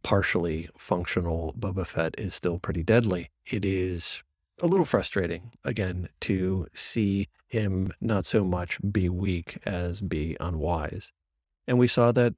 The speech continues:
even more humbling later on, that he is taking all kinds of shots when those, when he's attacked by the soldiers with their electronic shields, interestingly enough, it raises the question, although, and I do like that they're not spelling it out for us,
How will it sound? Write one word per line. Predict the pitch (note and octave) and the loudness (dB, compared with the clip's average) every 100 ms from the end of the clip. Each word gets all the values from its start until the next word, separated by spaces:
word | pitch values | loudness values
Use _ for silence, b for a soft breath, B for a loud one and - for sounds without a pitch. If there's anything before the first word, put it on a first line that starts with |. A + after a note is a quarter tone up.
| - | -4
even | C#3+ C#3 | -4 -2
more | C#3 D3+ E3 F3+ | -2 0 4 2
humbling | C#3+ B2 G#2+ F2+ D#2+ E2+ | 4 0 0 -2 -2 -2
later | F#2 G2+ F#2 G#2+ | 2 2 4 4
on, | A#2 G2 F#2 F#2 | 4 4 2 0
that | F#2 F#2+ - - | 0 0 -4 -14
he | - G2+ G2 G2+ | -4 0 2 2
is | G2 F#2+ G2 - _ | 2 2 -2 -10 _
taking | - G#2+ G2 G#2 | -2 -2 2 2
all | G2 F#2+ | 4 2
kinds | - B2 B2+ A2+ | 0 2 2 0
of | G#2 | -2
shots | - F#2+ F2+ - | 0 0 0 -2
when | G2 | -2
those, | G2 F#2+ F#2 | 0 -2 -2
when | - G2 | -2 -2
he's | F#2+ | 0
attacked | F#2+ G#2 F#2 - | 0 0 -2 -2
by | F#2 F#2 | -2 0
the | F#2 F#2 F#2+ _ _ _ | -2 -2 -4 _ _ _
soldiers | - A2 G2+ G#2 F#2+ F#2+ | 2 2 4 4 4 2
with | F#2+ G2 - | 2 0 2
their | F#2+ F#2 F#2+ F#2+ _ _ _ _ _ _ _ - | 2 2 2 -4 _ _ _ _ _ _ _ -2
electronic | F#2+ F2+ - - G2+ G2 G2 | 2 0 -2 -4 2 4 4
shields, | - A#2 G#2+ G2 | 4 8 8 8
interestingly | G#2 G#2 A2+ - G#2 F#2+ | 4 4 4 2 0 0
enough, | F#2+ A2 G#2+ - | 2 2 2 0
it | A2 G#2 | -6 -4
raises | G#2 B2 B2 A2+ | 4 6 6 0
the | G2+ | -2
question, | - G2 G2 - A2+ | 4 4 4 0 2
although, | F#2+ G2+ G2 F#2+ - | 2 2 2 0 -2
and | A#2+ | 0
I | G2+ | 0
do | A2+ A#2 | 4 4
like | G2+ G2+ G2+ | 6 4 2
that | F#2+ | -2
they're | F#2 | 0
not | F#2+ F#2 | 0 -2
spelling | - - F#2 | -2 0 2
it | F#2 | 0
out | F#2 G2 | -2 -4
for | - F#2+ F2 | -4 -4 -2
us, | F2+ | -4